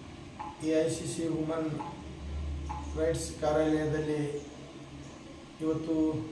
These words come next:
ಕೋಲಾರ ದಿಗಂಬರೇಶ್ವರ ಮಠದ ಪೂಜ್ಯರನ್ನ ಗೌರವಿಸುವುದರ ಜೊತೆಗೆ ನಾವು ಕೂಡ ಎಲ್ಲರನ್ನ ಪ್ರೀತಿಸ್ತೇವೆ ಅಂತಕ್ಕಂಥ ಹೃದಯ ವೈಶಾಲ್ಯತೆಯಿಂದ ಈ ಸನ್ಮಾನ ಕಾರ್ಯಕ್ರಮ ಹಮ್ಮಿಕೊಂಡಿರ್ತಕ್ಕಂತಹ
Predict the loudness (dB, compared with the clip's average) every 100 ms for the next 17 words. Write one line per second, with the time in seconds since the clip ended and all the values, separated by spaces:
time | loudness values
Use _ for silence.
0 | -6 2 6 8 6 4 2 2 0 0
1 | 0 0 0 0 -2 -2 2 2 2 2
2 | 4 4 4 2 0 0 0 2 2 2
3 | 0 -6 -12 -14 -12 -2 0 2 0 4
4 | 8 8 8 4 2 0 0 0 0 0
5 | 2 4 6 4 2 0 -2 -2 0 2
6 | 4 4 4 2 0 0 0 0 2 2
7 | 2 0 -4 -10 -14 -16 -10 -6 -2 0
8 | 2 2 2 2 0 0 -4 -2 0 0
9 | 0 0 0 0 0 0 0 0 -2 -2
10 | -2 0 2